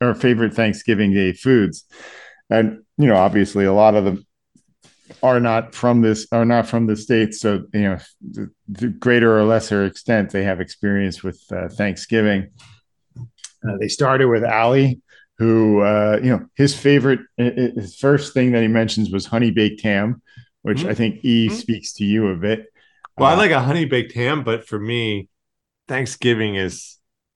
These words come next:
Speaker 2: you know, i-, it's, it's gotta be turkey. I mean, I wouldn't kick ham off my plate, but you gotta at
Speaker 1: Yep.
Speaker 2: least have turkey.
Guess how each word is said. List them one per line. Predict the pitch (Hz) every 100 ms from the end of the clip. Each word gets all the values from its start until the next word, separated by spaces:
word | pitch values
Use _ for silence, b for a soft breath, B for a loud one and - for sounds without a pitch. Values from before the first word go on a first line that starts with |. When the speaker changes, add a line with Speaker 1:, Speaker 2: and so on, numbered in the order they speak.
| _ _ _ _
Speaker 2:
you | 104
know, | 85 80 - -
i-, | 76 71 - - -
it's, | - 131 - - -
it's | 131
gotta | 185 156
be | 104
turkey. | - 101 -
I | 107
mean, | 127
I | 127
wouldn't | 131 107 92
kick | - - - _ _ _ _ _ _
ham | 113 104
off | 101 -
my | 82
plate, | - 120 92 -
but | 87 85 - _
you | 113
gotta | 104 92
at | -
Speaker 1:
Yep. | -
Speaker 2:
least | -
have | 90
turkey. | -